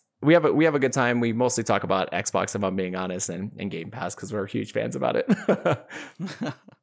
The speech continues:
Speaker 2: Yeah, that's Power On Weekly. You can find that on YouTube. Just search Power On Weekly, Weekly or L X M Duo, which is your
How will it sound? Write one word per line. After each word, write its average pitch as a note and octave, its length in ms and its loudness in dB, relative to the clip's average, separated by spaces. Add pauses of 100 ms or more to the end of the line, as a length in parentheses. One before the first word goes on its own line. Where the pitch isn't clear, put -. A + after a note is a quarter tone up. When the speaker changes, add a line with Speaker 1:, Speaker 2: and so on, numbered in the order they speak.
(680)
Speaker 2:
Yeah, D3+ 280 4
that's B2 240 0
Power C#3 280 4
On C3 120 6
Weekly. B2+ 320 -2
You A#2 100 -4
can G#2+ 140 -10
find A2 240 -2
that A2+ 120 -2
on G2+ 280 -8
YouTube. C3+ 480 -2
Just A#2+ 160 -8
search G#2 160 -10
Power G#2+ 180 0
On G#2 160 -6
Weekly, B2 400 -8
Weekly C#3+ 440 -2
or A2+ 260 0
L B2 240 0
X - 360 -4
M A2+ 360 -4
Duo, C3+ 400 2
which A#2 260 -8
is F2+ 260 -14
your F#2+ 280 -12